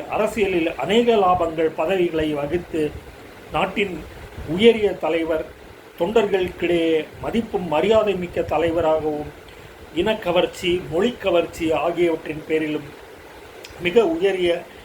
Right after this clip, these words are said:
அந்தஸ்துடைய அரசியல் அதிகார பதவியை ஒரு சாதாரண ஜாதகர் எட்டுகிறார் என்றால் மிகையாகாது. எனவே ஜாதக யோகங்களில் அரசியல்,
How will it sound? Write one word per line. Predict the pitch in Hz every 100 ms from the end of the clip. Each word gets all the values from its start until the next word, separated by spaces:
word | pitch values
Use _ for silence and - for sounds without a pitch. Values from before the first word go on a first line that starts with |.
| - -
அந்தஸ்துடைய | 170 214 - - 180 156 156 147 143
அரசியல் | 135 196 196 185 170 143
அதிகார | 180 208 190 -
பதவியை | 165 160 156 151 143 143 - - -
ஒரு | 165 165
சாதாரண | - 165 180 190 185 185 196 196 -
ஜாதகர் | 165 170 160 156 160
எட்டுகிறார் | 160 151 165 170 156 151 -
என்றால் | 151 156 151 156 - - -
மிகையாகாது. | 147 151 147 127 123 117 113 101 - -
எனவே | 170 180 175 156 147 - - - - -
ஜாதக | 180 226 240 220 220 208 -
யோகங்களில் | 160 190 190 170 156 147 139 - - - -
அரசியல், | 143 196 220 - 202 202